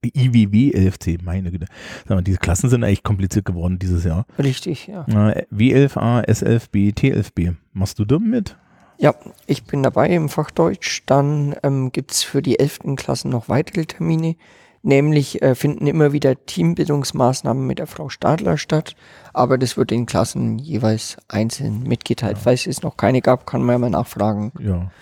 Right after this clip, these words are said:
Speaker 1: Hast,
Speaker 2: wann
Speaker 1: äh,
Speaker 2: die stattfinden
Speaker 1: hast,
Speaker 2: wird.
Speaker 1: hast du da schon mal mitgemacht?
Speaker 2: Ja, ich finde es immer sehr schön und glaub, dass das wirklich was bringt.
Speaker 1: Ja.
Speaker 2: Denn, ähm, das ist natürlich irgendwie toll, wenn man als Gruppe gemeinsam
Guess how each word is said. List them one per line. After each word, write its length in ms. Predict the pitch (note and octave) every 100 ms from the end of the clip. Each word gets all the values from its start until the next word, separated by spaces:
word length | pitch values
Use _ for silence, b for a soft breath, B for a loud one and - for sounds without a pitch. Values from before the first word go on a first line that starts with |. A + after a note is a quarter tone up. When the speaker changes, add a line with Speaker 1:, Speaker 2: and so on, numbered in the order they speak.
| B B -
Speaker 1:
Hast, 200 | G#2+ -
Speaker 2:
wann 140 | B2+
Speaker 1:
äh, 20 |
Speaker 2:
die 240 | C#3+ B2 - _
stattfinden 680 | - - B2+ - - - B2+
Speaker 1:
hast, 80 | B2
Speaker 2:
wird. 380 | G#2+ A2 -
Speaker 1:
hast 100 | G#2
du 60 | G#2
da 60 | G2
schon 100 | G#2
mal 80 | F#2
mitgemacht? 580 | F#2+ - B2 C3+ - _ -
Speaker 2:
Ja, 120 | C#3
ich 120 | E3+ -
finde 160 | G#3
es 60 | F#3+
immer 140 | F#3
sehr 180 | - D#3
schön 300 | - D#3 G3
und 240 | G3+ -
glaub, 240 | - F#3+ -
dass 160 | E3
das 400 | - - - -
wirklich 300 | D#3+ G3 E3+
was 180 | - D#3
bringt. 320 | - F3 F3+ - b b b
Speaker 1:
Ja. 140 | A#2 G#2+
Speaker 2:
Denn, 440 | C#3+ D3 D3+ E3 E3
ähm, 220 | D3 D3+
das 180 | D3 C#3
ist 140 | D3
natürlich 420 | D3+ C#3 E3 C#3
irgendwie 540 | - D3 D3 D3 D3+ C#3 B B B -
toll, 280 | - D3+ D3+
wenn 140 | D#3+
man 120 | D3 -
als 160 | -
Gruppe 300 | - C#3 D3+
gemeinsam 840 | - C3 B2+ C#3+ - C#3 C3+ C3